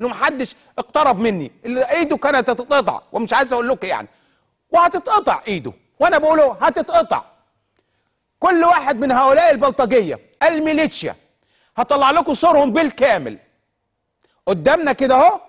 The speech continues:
وحضراتكم هنشاور على ده وعلى ده وعلى ده. بقوا طالب لميس الحديدي، بقوا طالب ريهام سعيد من امبارح، وانا امبارح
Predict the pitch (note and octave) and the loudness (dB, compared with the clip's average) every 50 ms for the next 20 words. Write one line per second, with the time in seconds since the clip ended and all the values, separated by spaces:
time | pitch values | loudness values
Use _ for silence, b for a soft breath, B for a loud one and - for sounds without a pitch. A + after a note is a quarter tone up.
0 | _ _ _ _ _ _ D#4+ D#4 - C4 C#4+ B3 C#4 C#4 D4+ D4 - - B3+ C4+ | _ _ _ _ _ _ -8 -6 -4 -2 -2 0 0 0 0 -2 -2 -6 -6 -6
1 | A#3+ b b b b _ C4+ D4+ C4 - - C#4 D#4 C#4+ B3+ B3+ A3+ G#3 A3+ A3+ | -6 b b b b _ -6 -6 -6 -4 -2 0 4 4 4 4 4 2 2 0
2 | A3 G3 A#3+ A#3 A#3+ - - _ F#3+ G3+ G3 G3+ A3 G#3+ G3+ F3+ A#3 A#3+ A3+ - | 0 0 0 -2 -2 -4 -8 _ -4 0 0 2 2 0 0 0 0 -2 -2 -4
3 | _ E3+ F3+ F3 F#3 F#3 E3+ D#3+ C3+ b b b b b b - A3 A#3+ A#3 - | _ -4 -2 0 0 -2 -2 -4 -6 b b b b b b -2 0 0 0 2
4 | - D4 D#4+ D#4 D4 B3 B3+ B3 C4+ D4+ - C#4+ B3 - - G#3+ F3+ F#3+ F3+ C#3+ | 2 2 2 2 0 0 -2 -2 -2 -2 -2 -4 -4 -2 -4 -4 -4 -4 -8 -8
5 | G2 F#2+ - _ _ _ _ _ _ _ _ - F3 A3 A3+ A3 - D4 E4 D4+ | -10 -14 -20 _ _ _ _ _ _ _ _ -2 0 0 0 2 2 4 4 4
6 | C#4 C#4 C4+ B3 D4+ D4 - - C4 A#3 A3+ G3+ E3 - - A#3 D4+ D4 C4 A3+ | 4 2 2 0 0 -2 -2 -4 -2 -2 0 -2 -2 -4 -4 -4 -2 -2 0 2
7 | D4 C#4+ B3+ G3 D#3+ - - b b b b b b A#3 C#4+ C#4 B3 A3+ A3+ C#4 | 2 2 2 2 0 -4 -8 b b b b b b 0 0 0 0 0 2 2
8 | D4+ C4 G#3 | 2 2 0